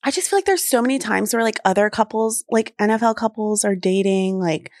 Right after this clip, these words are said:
celebrities and, like, they get posted, but it's, like, a huge thing when it's Taylor Swift because men literally hate successful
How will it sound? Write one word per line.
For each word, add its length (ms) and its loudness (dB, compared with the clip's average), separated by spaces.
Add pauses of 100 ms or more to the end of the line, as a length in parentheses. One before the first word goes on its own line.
(120)
celebrities 680 0
and, 120 2
like, 160 -2
they 100 4
get 160 -2
posted, 300 0
but 100 -2
it's, 160 -2
like, 220 -2
a 20 -4
huge 540 -2
thing 200 2
when 120 2
it's 180 -2
Taylor 300 0
Swift 280 0
because 280 2
men 400 2
literally 340 2
hate 380 0 (280)
successful 880 0